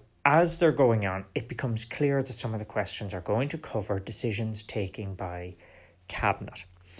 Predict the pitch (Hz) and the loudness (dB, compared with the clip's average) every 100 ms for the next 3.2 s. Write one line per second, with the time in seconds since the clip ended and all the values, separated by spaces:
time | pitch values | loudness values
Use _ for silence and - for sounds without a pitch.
0 | - - - - 190 135 - - - - | -16 -16 -14 2 6 6 4 -12 -20 -20
1 | _ - - 131 131 214 269 190 143 165 | _ -18 -2 6 6 8 8 10 8 4
2 | - 143 104 107 196 170 104 - 131 113 | 0 2 4 4 4 2 2 0 2 2
3 | 117 107 | 2 0